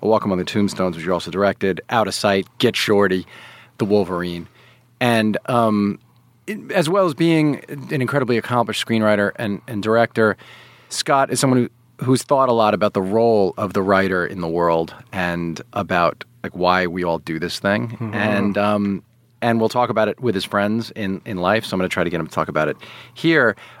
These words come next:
Speaker 1: Uh, but first, we're gonna talk about the fact that right in, at, at the height of your sort of movie business,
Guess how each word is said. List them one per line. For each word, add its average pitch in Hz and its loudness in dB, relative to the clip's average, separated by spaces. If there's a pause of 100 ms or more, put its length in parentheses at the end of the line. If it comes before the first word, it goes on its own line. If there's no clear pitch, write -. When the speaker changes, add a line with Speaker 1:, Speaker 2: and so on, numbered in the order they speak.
Speaker 1:
Uh, 123 2
but 139 0
first, 190 -2
we're 143 0
gonna 135 0
talk 139 0
about 127 2
the 110 -4
fact 123 0
that 117 2 (420)
right 151 0
in, 131 2
at, 120 0
at 101 -6
the 104 0
height 180 0
of 104 -2
your 113 2
sort - -4
of 104 0
movie 120 2
business, 101 0